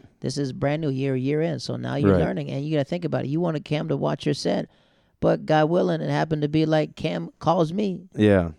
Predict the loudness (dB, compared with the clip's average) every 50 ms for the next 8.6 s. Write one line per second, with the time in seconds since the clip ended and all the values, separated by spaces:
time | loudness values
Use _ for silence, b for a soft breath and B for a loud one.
0 | _ -4 -4 -2 -2 -4 -4 -4 -4 -4 -4 -4 -2 -2 0 0 -2 -2 -2 -4
1 | 0 2 2 2 2 0 -4 -10 _ _ _ _ _ _ 0 2 4 4 2 0
2 | _ _ _ _ _ _ _ _ _ 0 0 2 2 2 0 -2 -6 -10 _ _
3 | _ -2 0 2 2 2 2 0 2 4 6 6 6 6 4 4 2 4 2 2
4 | 0 0 0 0 0 0 0 0 -2 -2 -2 -2 -2 0 0 -2 0 2 2 4
5 | 4 4 2 0 -2 0 0 0 0 0 0 0 0 0 0 0 -2 -2 0 0
6 | -2 -2 -2 -4 -4 -4 0 4 4 6 6 6 4 4 4 4 2 0 0 0
7 | 0 2 2 2 2 2 4 2 2 2 0 0 0 0 0 0 0 0 0 0
8 | 2 4 4 4 2 2 2 2 4 4 4 2